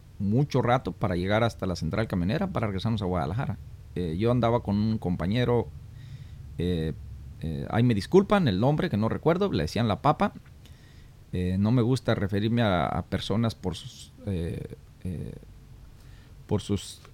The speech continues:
apodos o por, no sé, sea de, de cualquier cosa, sea, es falta de respeto, pero hay una disculpa, eh, pero a lo mejor muchos de ellos los conocen. Eh, no, pues yo traía una fericita y nos alcanzamos a regresar hasta Guadalajara,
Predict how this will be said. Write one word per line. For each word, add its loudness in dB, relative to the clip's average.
apodos 10
o 4
por, 6
no 4
sé, 0
sea 2
de, 4
de -4
cualquier 0
cosa, -2
sea, 0
es -2
falta 4
de 4
respeto, 0
pero 2
hay 4
una 4
disculpa, 2
eh, 2
pero 2
a 2
lo 4
mejor 8
muchos 2
de 4
ellos 2
los -2
conocen. -8
Eh, 0
no, 12
pues 6
yo 6
traía 10
una 8
fericita 6
y 8
nos 4
alcanzamos 4
a 4
regresar 4
hasta -2
Guadalajara, 4